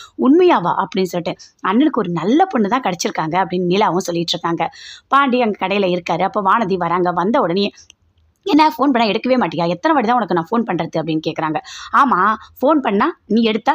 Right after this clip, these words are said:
என்ன பண்ணுவ? எப்ப பார்த்தாலும் என்னை திட்டிகிட்டே இருக்க. அதுக்கு நான் எதுக்கு ஃபோன் எடுக்கணும்? அதனால தான் நான் எடுக்கல. இங்க பாரு, உன்னால தான் எங்க அண்ணன் அந்த பொண்ணை கல்யாணம் பண்ணிக்க போச்சு தெரியுமா?" அப்படின்னு சொல்லிட்டு பாண்டி சொல்றாரு. "நல்லா கேட்டுக்கோ பாண்டி, இன்னைக்கு எங்க வீட்டுல எவ்வளோ டென்ஷன் பண்ணிட்டு இருக்காங்க தெரியுமா? என்னை யாருக்காவது கல்யாணம் பண்ணி வைக்கணும்னு சொல்லிட்டு அப்படி பண்ணிட்டு இருக்காங்க.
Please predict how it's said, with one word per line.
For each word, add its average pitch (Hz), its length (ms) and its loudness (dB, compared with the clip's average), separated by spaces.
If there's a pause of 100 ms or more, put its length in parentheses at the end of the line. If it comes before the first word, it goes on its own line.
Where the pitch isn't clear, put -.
என்ன 220 180 0
பண்ணுவ? 185 280 0
எப்ப 180 180 -2
பார்த்தாலும் 185 520 0
என்னை 214 120 0
திட்டிகிட்டே 170 300 -4
இருக்க. 165 220 -4
அதுக்கு 202 260 -4
நான் 180 100 0
எதுக்கு 285 180 -2
ஃபோன் 269 200 0
எடுக்கணும்? 170 360 -2
அதனால 180 220 -2
தான் 165 120 -2
நான் 170 100 0
எடுக்கல. 185 260 -2 (320)
இங்க 175 160 -4
பாரு, 190 240 -4
உன்னால 226 320 0
தான் 208 140 -2
எங்க 170 180 -2
அண்ணன் 190 380 -2 (220)
அந்த 190 220 -2
பொண்ணை 220 240 -2
கல்யாணம் 208 280 0
பண்ணிக்க 175 220 -2
போச்சு 185 280 -6
தெரியுமா?" 175 440 0 (160)
அப்படின்னு 175 320 -2
சொல்லிட்டு 151 320 -6
பாண்டி 170 300 -2
சொல்றாரு. 165 300 -6 (300)
"நல்லா 247 260 0 (100)
கேட்டுக்கோ 269 400 0
பாண்டி, 165 380 -2 (360)
இன்னைக்கு 214 260 -2
எங்க 240 120 0
வீட்டுல 285 180 0
எவ்வளோ 220 360 0
டென்ஷன் 226 340 -2
பண்ணிட்டு 202 240 -4
இருக்காங்க 180 220 -4
தெரியுமா? 170 320 -2
என்னை 190 200 -2
யாருக்காவது 254 460 -2
கல்யாணம் 226 260 -2
பண்ணி 208 120 -2
வைக்கணும்னு 190 320 -6
சொல்லிட்டு 185 240 -2
அப்படி 302 380 -2
பண்ணிட்டு 196 300 -4
இருக்காங்க. 170 280 -4